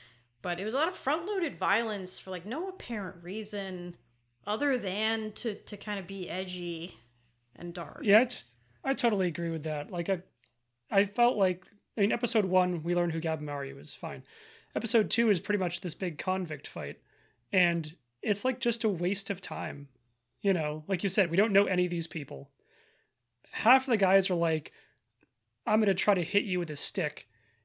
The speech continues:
Speaker 2: And then the, half the other guys are like, "I'm a ninja who can light myself on fire and kick through people's chests." And you're like, "Yeah, okay, I guess we know how that's gonna go."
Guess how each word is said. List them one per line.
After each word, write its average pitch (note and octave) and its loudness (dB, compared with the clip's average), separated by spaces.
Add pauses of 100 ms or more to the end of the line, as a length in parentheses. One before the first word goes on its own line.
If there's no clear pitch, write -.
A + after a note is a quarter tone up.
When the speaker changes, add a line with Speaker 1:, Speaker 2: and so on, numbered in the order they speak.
Speaker 2:
And G#3 2
then G#3+ 4
the, F#3+ 4
half A#3+ 2
the G#3 2
other G#3+ 2
guys E3+ 2
are E3+ 0
like, E3 0
"I'm G3 2
a - 2
ninja G3 2
who F#3 -2
can F3+ -2
light F3+ 0
myself F3+ 0
on D#3 -2
fire F#3 0
and C#3+ -6
kick - -6
through F#3 -2
people's E3 -6
chests." - -2
And E3+ -6
you're D#3+ -4
like, E3 -2
"Yeah, A3 4
okay, G3 0
I D3 2
guess F3+ 2
we G3 0
know F#3 2
how E3+ 0
that's E3+ -4
gonna D3 -8
go." D#3 2